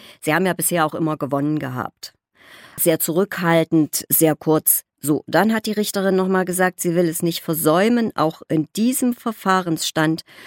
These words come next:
noch mal zu schauen, ob da nicht eine gütliche Einigung möglich ist. Dann haben sich die beiden Parteien angeguckt und man wusste nicht so, das Gericht hat keinen Vorschlag, hat sie gesagt. Das ist für mich immer so das Zeichen,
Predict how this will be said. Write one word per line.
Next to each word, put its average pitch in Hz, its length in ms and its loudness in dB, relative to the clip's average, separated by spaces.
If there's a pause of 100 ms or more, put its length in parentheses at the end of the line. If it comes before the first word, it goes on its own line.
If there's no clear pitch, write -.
(240)
noch 175 220 4
mal 165 240 4
zu - 160 -6
schauen, 190 500 2
ob - 220 -2
da 170 160 0
nicht 170 240 0
eine 180 180 0
gütliche 208 560 -2
Einigung 139 540 0
möglich 143 480 -2
ist. - 340 -4 (960)
Dann 165 240 4
haben 185 120 4
sich 185 120 -4
die 190 100 0
beiden 180 260 2
Parteien 170 440 2
angeguckt 220 760 0
und 190 480 2 (680)
man 180 300 4
wusste 196 260 2
nicht 190 200 4
so, 165 280 0 (180)
das 175 200 0
Gericht 202 380 0
hat 185 160 -2
keinen 208 360 2
Vorschlag, 170 640 0
hat 131 140 -2
sie - 180 -6
gesagt. 127 440 0 (260)
Das 165 160 2
ist 175 100 2
für 175 120 0
mich 185 200 2
immer 180 180 4
so 175 160 0
das 170 220 0
Zeichen, 170 400 0